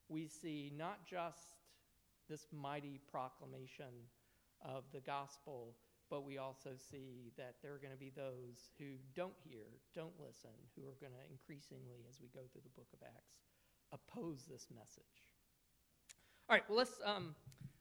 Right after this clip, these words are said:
uh, I can't believe it's already <laughs> almost quarter after. Um, but, uh, what, what would you say is the main point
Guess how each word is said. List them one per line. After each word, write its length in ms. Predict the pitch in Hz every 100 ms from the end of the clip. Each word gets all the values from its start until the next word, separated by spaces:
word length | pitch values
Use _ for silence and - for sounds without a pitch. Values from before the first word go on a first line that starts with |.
| -
uh, 200 | 156 147
I 60 | 139
can't 180 | - 165
believe 240 | 156 151 143 - -
it's 160 | 139 156
already 480 | 143 135 131 123 127 - - -
<laughs> 440 | - - - -
almost 260 | 190 160 -
quarter 320 | 156 131 143 139
after. 240 | 156 156 - - - -
Um, 340 | 220 214 202 190
but, 260 | 208 196
uh, 440 | 208 202 185 170 170 - - - - - -
what, 220 | 285 294 -
what 160 | 294
would 120 | 311
you 80 | 277
say 280 | - 254 226
is 240 | 220 190 151
the 80 | 185
main 500 | 170 170 180 175 160 -
point 300 | 175 156 143